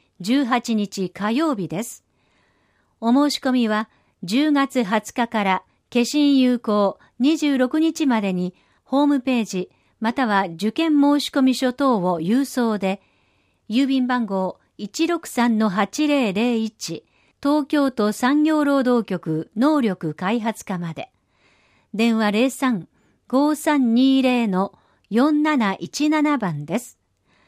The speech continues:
ホームページの場合は午後五時までです。駐車監視員資格者講習、ホームページがあります。講習、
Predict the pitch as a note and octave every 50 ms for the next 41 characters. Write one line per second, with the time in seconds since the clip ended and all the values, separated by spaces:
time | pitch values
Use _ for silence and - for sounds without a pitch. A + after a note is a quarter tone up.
0 | _ _ _ _ _ - D4 E4 F4 F4+ E4+ - F4 E4 D#4 - B3+ B3 A#3+ G#3
1 | A3 A3 A3+ A3+ G3+ F#3+ G3+ G3+ - _ _ _ _ - G3 C4+ D4+ C#4 C#4+ B3
2 | F#3+ - B3 D4 - D#4 C#4+ C4 A3 G3 G3 E3+ F3 G#3+ B3+ - - - - _
3 | _ _ _ _ _ _ _ _ _ _ _ _ _ _ _ _ _ _ _ _
4 | _ _ _ _ _ _ _ _ _ _ _ _ _ _ _ _ _ - - -
5 | D4 D#4+ D#4+ - - E4 D4+ D4+ - C#4+ C#4+ C#4+ C4 - C#4+ C#4 C4 A#3+ A3+ G#3+
6 | G#3+ - - - - D4 D4+ D4+ - - - C4+ B3+ - B3+ A#3+ A3+ G#3+ - -
7 | - F#3+ E3+ D#3+ C#3+ - - _ _ _ _ _ _ _ - C#4 D#4 E4 D#4 D#4+
8 | D#4 - D#4 D4+ C4 A#3 A3+ G#3 G3+ G#3 G3 F#3+ F#3 G3+ B3+ B3+ - - - _
9 | _ _ _ _ _ _ _ _ _ _ _ _ _ _ - C4 C#4 C#4+ C4+ -
10 | - - B3 A#3+ A#3 A3 G3+ -